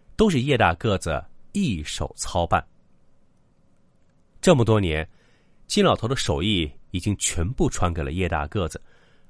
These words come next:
而叶大个子也是青出于蓝而胜于蓝。虽然是半路出家，可手里的活儿一点儿不比那些从小学艺的人差。在北京的口子行里，金家口子班也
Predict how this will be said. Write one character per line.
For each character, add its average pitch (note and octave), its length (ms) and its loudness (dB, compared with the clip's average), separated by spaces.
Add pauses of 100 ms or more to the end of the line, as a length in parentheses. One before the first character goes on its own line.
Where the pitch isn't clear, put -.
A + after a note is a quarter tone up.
而 C#3+ 120 4
叶 F3+ 200 4
大 A#2 160 6
个 C3 200 0
子 C#2+ 380 -2 (160)
也 F#2 100 -2
是 E2+ 140 -4
青 - 320 -2
出 C3 160 -2
于 G2+ 140 0
蓝 D#2+ 340 0
而 G2 160 -4
胜 - 400 2
于 D#2+ 160 -4
蓝。 C#2 180 -6 (600)
虽 - 180 6
然 F3 100 4
是 - 120 -2
半 A#2 260 2
路 F#3+ 140 0
出 F#2+ 180 -4
家， D#2+ 220 -2 (340)
可 A#2 140 0
手 G3 160 2
里 F#3 100 2
的 F#2 100 0
活 - 240 -4
儿 B2 180 0 (280)
一 G#3 200 4
点 F#2 160 -2
儿 D2 60 -2
不 A#2+ 160 -4
比 A2 100 0
那 F2 80 -2
些 F2 160 -4
从 F2 340 -2
小 D2+ 220 -2
学 E2+ 320 -2
艺 G2 80 2
的 E2+ 100 -2
人 D2+ 220 -6
差。 - 260 -4 (760)
在 A#2 160 4
北 E2 200 0
京 G#2 140 -2
的 G#2+ 80 0
口 D#2 240 -4
子 - 80 -8
行 D2+ 260 -4
里， F2+ 160 -2 (400)
金 G#3+ 200 4
家 F#3+ 120 6
口 F2 240 -2
子 - 120 -8
班 G#2 340 2 (160)
也 E2 180 -4